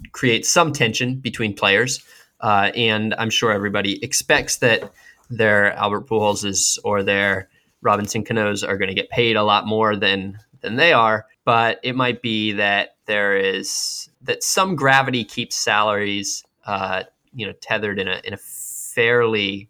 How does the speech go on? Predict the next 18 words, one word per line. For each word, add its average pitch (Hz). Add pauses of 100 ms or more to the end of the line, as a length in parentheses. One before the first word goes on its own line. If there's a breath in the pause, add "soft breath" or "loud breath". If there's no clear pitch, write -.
(140)
real, 117
realistic 120
spread, 131 (400 loud breath)
uh, 113
so -
that 110 (200)
it's 117
not, 107 (200)
well, 117
A, 156
so 135
that 113
it's 110
not 107 (200)
too 147
big 110
a 95
gap. 92